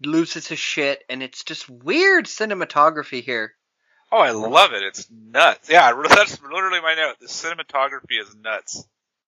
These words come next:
Speaker 1: Yeah, it's a bunch of
Speaker 2: I love it.
Speaker 1: freeze frames. He's fucking his whole apartment up, destroys his T V, and it's all distorted freeze frames. He
Speaker 2: Dude.
Speaker 1: runs outside.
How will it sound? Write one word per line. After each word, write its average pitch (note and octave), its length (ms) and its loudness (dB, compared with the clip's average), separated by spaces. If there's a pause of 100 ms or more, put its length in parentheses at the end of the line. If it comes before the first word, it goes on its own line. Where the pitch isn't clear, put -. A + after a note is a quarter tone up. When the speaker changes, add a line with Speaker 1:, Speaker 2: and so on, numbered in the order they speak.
Speaker 1:
Yeah, B3 200 2
it's G#3 220 -2
a F#3 60 -8
bunch A#3+ 300 -2
of D#3 120 -2
Speaker 2:
I A2 40 -16
love A2 100 -12
it. - 40 -8
Speaker 1:
freeze A3+ 360 -2
frames. G3+ 640 -2
He's E3+ 220 -10
fucking A#3 600 -2
his E3 160 -14
whole F3+ 220 -2
apartment D3+ 480 -4
up, D3+ 220 -4
destroys G3 420 -4
his F3+ 100 -14
T E3 220 -12
V, D3+ 260 -4
and C3+ 100 -8
it's C#3 160 -10
all E3 140 -4
distorted E3+ 840 -4
freeze F3 300 -4
frames. D#3+ 340 -4
He D#3 80 -2
Speaker 2:
Dude. D#3+ 120 -4
Speaker 1:
runs F3 260 0
outside. E3+ 920 2